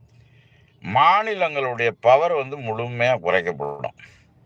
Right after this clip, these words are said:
முதலமைச்சர்களுடைய பவர் எல்லாம் டம்மி ஆக்கிட்டு கவர்னருக்கு பவரை அதிகமாக்கி பல முறையில அவங்க வந்து இந்த ஜனநாயகங்கிற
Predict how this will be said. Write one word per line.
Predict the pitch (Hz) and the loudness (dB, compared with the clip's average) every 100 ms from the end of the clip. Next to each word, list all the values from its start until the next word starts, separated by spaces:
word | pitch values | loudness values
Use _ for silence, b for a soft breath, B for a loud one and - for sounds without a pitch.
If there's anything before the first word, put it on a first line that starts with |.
| _ _ _ b b b b b b - | _ _ _ b b b b b b -2
முதலமைச்சர்களுடைய | 123 175 196 185 147 156 139 135 123 | 2 4 4 2 0 0 0 -2 2
பவர் | 120 139 143 | 4 4 4
எல்லாம் | 147 170 127 | 2 0 0
டம்மி | 127 151 147 | -2 0 0
ஆக்கிட்டு | 127 123 175 113 | 0 -4 -8 0
கவர்னருக்கு | 120 147 185 175 139 117 113 | 2 4 2 -2 -4 -4 2
பவரை | 117 127 123 104 | 4 6 6 4
அதிகமாக்கி | 110 120 123 104 85 85 117 143 143 - - - - - - - - - - - - B B B B B - - | 2 -6 -4 -6 -6 -4 0 0 -2 -8 -18 -16 -18 -18 -16 -16 -14 -14 -14 -12 -12 B B B B B -16 -2
பல | - 139 170 185 165 147 143 135 | 2 4 6 4 2 -2 -6 -8
முறையில | 135 147 175 165 | -4 -2 2 4
அவங்க | 143 127 123 | 4 2 -8
வந்து | 120 135 131 117 104 | -6 -4 -2 -2 -2
இந்த | 95 95 98 90 | -2 0 2 2
ஜனநாயகங்கிற | 110 131 151 147 131 117 113 104 | 0 2 2 2 0 -6 -6 -8